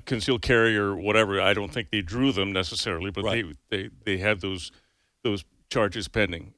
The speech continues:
Speaker 1: And so, yeah. It,
Speaker 2: That's
Speaker 1: and
Speaker 2: probably a serious charge in D C.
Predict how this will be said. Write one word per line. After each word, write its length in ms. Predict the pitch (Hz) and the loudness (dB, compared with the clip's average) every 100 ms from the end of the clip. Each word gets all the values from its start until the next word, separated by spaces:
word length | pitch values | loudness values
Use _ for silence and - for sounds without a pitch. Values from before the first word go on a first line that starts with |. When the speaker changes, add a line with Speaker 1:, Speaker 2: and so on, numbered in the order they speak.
| - | -6
Speaker 1:
And 300 | 113 110 104 | -4 -4 -4
so, 280 | 135 117 104 - - | 2 2 0 -8 -6
yeah. 260 | - 147 - | 6 6 6
It, 280 | - - 185 | -4 -4 2
Speaker 2:
That's 160 | 151 214 | 4 6
Speaker 1:
and 80 | 185 | 6
Speaker 2:
probably 220 | 180 160 | 6 4
a 60 | |
serious 380 | 135 151 147 135 | 0 0 0 0
charge 400 | - 131 120 107 | -2 0 0 0
in 100 | 104 | -6
D 160 | 92 95 | -8 -8
C. 320 | - 90 76 | -8 -10 -14